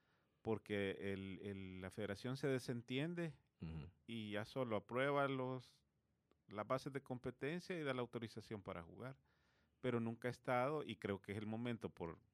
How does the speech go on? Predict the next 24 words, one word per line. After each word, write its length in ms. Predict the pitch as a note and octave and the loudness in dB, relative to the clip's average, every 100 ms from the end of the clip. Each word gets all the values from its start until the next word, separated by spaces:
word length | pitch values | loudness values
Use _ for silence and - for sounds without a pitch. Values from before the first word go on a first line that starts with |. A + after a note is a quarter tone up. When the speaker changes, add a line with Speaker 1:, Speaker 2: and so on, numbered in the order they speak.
| _ | _
Speaker 1:
por 300 | E2+ E2 E2 | -6 -6 -6
lo 120 | E2+ | -8
extraordinario 720 | - F#2+ F#2+ G2 G2 F#2 F#2+ | -6 -4 -4 -4 -4 -6 -6
que 100 | G#2+ | -8
se 200 | - A2+ | -6 -6
vive, 240 | A2+ B2+ | -4 -6
en 80 | B2 | -6
que 140 | - F#2+ | -8 -8
se 120 | F#2+ | -6
meta 300 | F#2 F2+ F2+ | -6 -6 -6
un 100 | F#2 | -6
poco 340 | - - A2 | -8 -6 -6
más, 260 | G#2+ G2+ A#2+ - _ _ - - - | -2 -4 -6 -12 _ _ -20 -20 -4
no 180 | C3 F3 | 2 4
en 100 | G3 | 4
el 100 | D#3+ | 4
manejo 420 | B2+ B2 A#2 A#2 | 4 2 2 2
de 80 | A2 | 2
las 160 | G#2+ B2+ | 0 -4
ligas, 360 | E3 C3 G2 - _ _ _ | -4 -6 -8 -12 _ _ _
sino 640 | - G#2+ G#2+ A#2 C#3 C#3 | -8 -4 0 2 0 -2
que 100 | C3+ | -4
en 160 | A#2+ G#2+ | -2 0
la, 240 | G#2 G2+ | 0 0